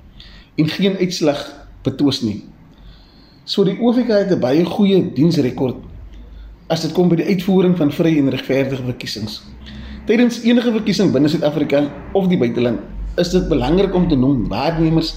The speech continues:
en agente is teenwoordig. Aangesien persone aansoek doen om te stem, is dit moontlik vir die O V K om vooraf te kan bepaal hoeveel persone by 'n sekere s-,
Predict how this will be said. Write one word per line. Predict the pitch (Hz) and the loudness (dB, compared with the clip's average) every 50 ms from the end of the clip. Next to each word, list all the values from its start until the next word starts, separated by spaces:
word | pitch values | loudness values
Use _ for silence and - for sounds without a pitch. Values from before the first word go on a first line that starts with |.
| - - - | -6 -2 0
en | 185 185 185 175 156 | 2 2 2 2 0
agente | 143 - - 147 147 143 139 143 139 135 143 - - - - - | -4 -2 0 2 2 2 2 0 -2 -2 -4 -6 -8 -10 -8 -8
is | - - - | -8 -6 -2
teenwoordig. | - 131 117 101 101 110 107 104 104 104 - - - - - - - - - - - - - - - - - - - - - - - | -2 -2 0 0 -2 -2 -2 -4 -6 -10 -12 -16 -20 -20 -20 -20 -20 -20 -20 -20 -20 -20 -20 -20 -20 -20 -20 -20 -20 -20 -20 -10 -4
Aangesien | - 190 214 220 214 226 202 226 214 | -2 0 0 0 0 0 2 2 2
persone | - - - 202 202 196 196 180 | 2 0 0 0 0 0 0 0
aansoek | 160 170 180 180 180 180 156 | 0 2 2 2 2 2 2
doen | 156 160 | 2 2
om | 151 147 | 2 2
te | 139 143 | 2 0
stem, | - - 156 151 156 160 - - - - - - - - - - - - - - - - - | -2 0 0 0 0 0 -2 -4 -8 -14 -18 -20 -20 -20 -20 -20 -20 -18 -18 -20 -8 -4 -2
is | 170 165 | 0 2
dit | 180 165 | 2 4
moontlik | 156 151 175 190 202 214 214 | 4 4 4 4 4 2 2
vir | 220 180 | 0 -2
die | 175 160 | 0 2
O | 175 185 | 2 2
V | 180 180 | 2 2
K | 175 180 | 2 2
om | 170 151 160 | 2 2 2
vooraf | 160 - 214 196 190 190 185 - | 0 0 0 2 2 2 0 0
te | 147 143 | -2 0
kan | - 151 143 | 0 2 2
bepaal | 143 135 - 165 151 147 156 151 123 117 | 0 0 0 0 2 2 2 2 0 0
hoeveel | 131 135 175 180 | 0 0 0 2
persone | 175 175 160 - - 165 165 165 160 | 2 2 0 0 2 2 4 4 4
by | 139 143 | 2 2
'n | 139 143 143 | 2 2 2
sekere | 139 - - - - 190 170 170 214 165 | 0 -2 -4 -2 0 0 0 0 0 -2
s-, | 160 - - - | -2 -4 -6 -10